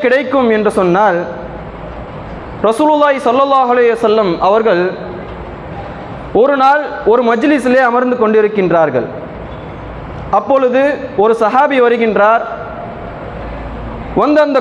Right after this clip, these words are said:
கூட்டத்தில் இருந்தவர்களை பார்த்து, "அஸ்ஸலாமு அலைக்கும்" என்று சொல்லி அவர் அமர்ந்து விடுகின்றார். ரசூலுல்லாஹி ஸல்லல்லாஹு அலைஹி வஸல்லம் அவர்கள் அந்த சஹாபியை பார்த்து சொன்னார்கள், "இவர் பத்து நன்மைகளை பெற்றுக்கொண்டார்"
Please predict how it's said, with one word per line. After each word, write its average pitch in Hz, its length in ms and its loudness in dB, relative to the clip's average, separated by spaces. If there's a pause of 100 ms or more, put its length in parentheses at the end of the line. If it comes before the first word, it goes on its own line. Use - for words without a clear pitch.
கூட்டத்தில் 294 520 2
இருந்தவர்களை 254 520 4 (100)
பார்த்து, 226 320 2 (300)
"அஸ்ஸலாமு 269 560 2
அலைக்கும்" 254 500 2
என்று 226 160 2
சொல்லி 233 360 4 (200)
அவர் 226 220 4
அமர்ந்து 233 320 2
விடுகின்றார். 170 520 2 (1600)
ரசூலுல்லாஹி 302 560 4
ஸல்லல்லாஹு 277 440 4
அலைஹி 254 200 4
வஸல்லம் 226 420 2
அவர்கள் 226 320 2 (540)
அந்த 220 120 4 (120)
சஹாபியை 254 440 2 (100)
பார்த்து 220 200 0 (100)
சொன்னார்கள், 202 480 2 (340)
"இவர் 254 240 2 (800)
பத்து 233 280 0 (100)
நன்மைகளை 269 460 2 (100)
பெற்றுக்கொண்டார்" 202 760 2